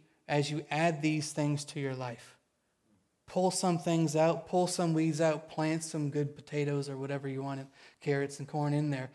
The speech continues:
You gotta plant some stuff in there, and it's gonna be the knowledge of God, and you're gonna reap the harvest of being a partaker of the divine nature. Now, all these things sound good. A good garden sounds good, right?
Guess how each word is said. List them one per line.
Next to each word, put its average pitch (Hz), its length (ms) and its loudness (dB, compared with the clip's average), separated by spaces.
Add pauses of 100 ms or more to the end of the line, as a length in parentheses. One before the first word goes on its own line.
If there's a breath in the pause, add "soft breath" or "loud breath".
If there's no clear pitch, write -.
(220 loud breath)
You 165 120 -2
gotta 151 220 8
plant 170 360 0
some 165 100 -8
stuff 165 300 4
in 170 100 4
there, 165 160 4
and 151 120 2
it's 147 120 2
gonna 165 120 0
be 165 60 6
the 151 140 0
knowledge 165 460 4
of 147 140 -2
God, 165 280 6
and 151 100 0
you're 156 120 4
gonna 151 240 4
reap 165 500 0 (180 soft breath)
the 139 140 0
harvest 143 580 0 (200 loud breath)
of 131 120 -4
being 151 140 0
a 143 60 2
partaker 143 720 -4 (260 soft breath)
of 143 120 -2
the 139 60 -2
divine 139 380 -4
nature. 151 360 -4 (680)
Now, - 120 -12
all 180 160 4
these 160 240 2
things 139 280 -2
sound 131 240 -4
good. 165 140 0
A 127 60 -2
good 147 240 -2
garden 147 340 0
sounds 123 380 -10
good, 120 240 -12 (480)
right? 151 260 -6